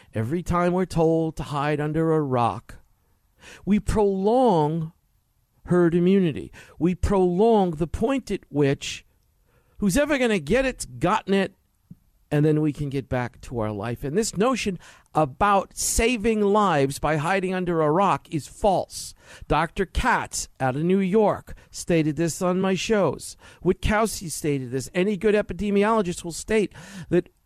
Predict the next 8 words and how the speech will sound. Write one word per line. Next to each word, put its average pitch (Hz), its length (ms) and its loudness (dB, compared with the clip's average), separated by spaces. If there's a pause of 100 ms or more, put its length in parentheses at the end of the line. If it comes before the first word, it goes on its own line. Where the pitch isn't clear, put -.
(100)
the - 240 -14
only 269 460 2
thing 233 360 0
you 202 220 0
do 170 540 0 (1000)
when 160 220 0
you 175 100 -2
stay 196 640 0